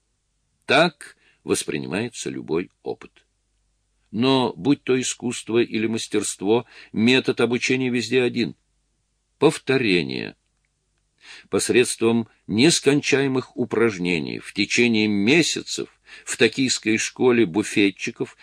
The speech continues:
молодой человек научается удивительно точно наливать в рюмки положенное количество вина,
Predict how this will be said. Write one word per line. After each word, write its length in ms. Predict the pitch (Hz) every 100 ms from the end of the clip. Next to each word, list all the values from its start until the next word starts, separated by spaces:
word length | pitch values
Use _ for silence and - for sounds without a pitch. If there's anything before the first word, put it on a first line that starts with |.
| - 87
молодой 380 | 117 120 131
человек 460 | 120 117 120 131 -
научается 680 | 107 127 - 123 123 - 139
удивительно 720 | 139 120 135 175 - 175 185 _ -
точно 680 | 147 110 - - 98 95 - _
наливать 600 | 92 117 120 113 117 -
в 140 | 92 95
рюмки 400 | 131 190 - 180
положенное 840 | - - 120 147 175 151 156 151
количество 540 | 147 107 120 - - 117
вина, 340 | 113 98 85